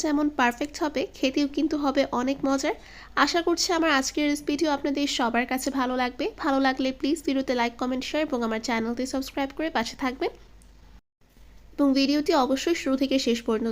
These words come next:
দেখবেন। তবে চলুন দেখে নিই কীভাবে তৈরি করছি। দুধ পুলি পিঠা বানানোর জন্য প্রথমে আমি নারকেলের পুরটা বানিয়ে নিব। এজন্য আমি চুলায় একটি প্যানে নিয়ে নিয়েছি এক টেবিল চামচ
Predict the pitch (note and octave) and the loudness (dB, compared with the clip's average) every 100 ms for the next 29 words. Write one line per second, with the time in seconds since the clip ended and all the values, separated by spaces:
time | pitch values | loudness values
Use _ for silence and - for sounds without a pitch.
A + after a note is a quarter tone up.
0 | A3+ G3 - - - B3+ B3+ C4+ C4 D4+ | -2 -4 -6 -6 -2 0 2 2 2 2
1 | C#4 C#4 D4+ G#4 C#4+ C4 A#3 A#3 G#3+ G#3 | 0 0 0 2 0 2 0 2 0 0
2 | - - - - - - _ _ _ _ | -6 -8 -8 -10 -20 -20 _ _ _ _
3 | _ _ _ _ _ _ _ - - - | _ _ _ _ _ _ _ -20 -12 -2
4 | D4+ - E4 E4+ E4+ D#4+ D4+ D4+ D4+ D#4+ | -2 2 2 4 4 4 4 4 2 2
5 | D4+ D#4+ C#4 C#4 C#4 C#4 C#4 B3+ A#3 C4 | 0 2 2 4 4 4 4 4 2 2
6 | C4 C4+ C#4 C4+ C#4+ C#4 C4+ C4+ C#4 C#4 | 2 2 0 -2 2 4 4 4 2 2
7 | F#4 A#4 C4+ C4 C4 C4 C4+ A#3 A#3+ A#3+ | 0 0 2 2 4 2 2 2 0 -2
8 | - - - C#4 C4+ C4+ C#4 C4+ A#3+ A#3+ | -6 -14 0 6 6 6 2 0 2 2
9 | F4+ C4+ B3 A#3+ A#3+ C4+ A3+ A3+ B3 B3 | 4 4 4 2 2 2 2 2 0 2
10 | B3+ A#3 A#3+ | 2 2 0